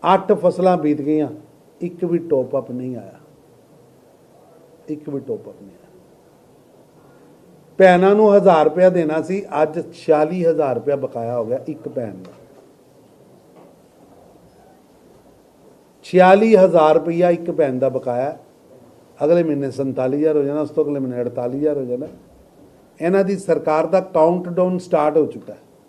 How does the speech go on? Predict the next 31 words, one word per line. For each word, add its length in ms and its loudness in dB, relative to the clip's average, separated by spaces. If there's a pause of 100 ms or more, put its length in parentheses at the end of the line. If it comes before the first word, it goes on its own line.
(3000)
ਆਮ 300 4
ਜਨਤਾ 340 6
ਕਹਿ 180 4
ਰਹੀ 100 2
ਹੈ, 60 4
ਮੈਂ 80 2
ਹੁਣੇ 180 2
ਫੀਲਡ 360 -2
'ਚ 120 -2
ਹੋ 80 4
ਕੇ 140 -2
ਆਇਆ, 200 -2
ਗਲੀ 300 -2
ਗਲੀ, 200 0
ਬਾਜ਼ਾਰ 560 -2
ਬਾਜ਼ਾਰ 280 0
ਲੋਕਾਂ 300 -6
ਨੂੰ 80 -6
ਮਿਲ 160 -8
ਕੇ 120 -14
ਆਇਆ। 80 -14 (1600)
ਲੋਕ 300 4
ਕਹਿ 180 4
ਰਹੇ 140 4
ਨੇ 140 -6 (2250)
ਕਿ 100 -2
ਇਹਨਾਂ 220 2
ਦਾ 80 2
ਕਾਊਂਟਡਾਊਨ 560 0
ਸਟਾਰਟ 420 -2
ਹੈ, 220 -4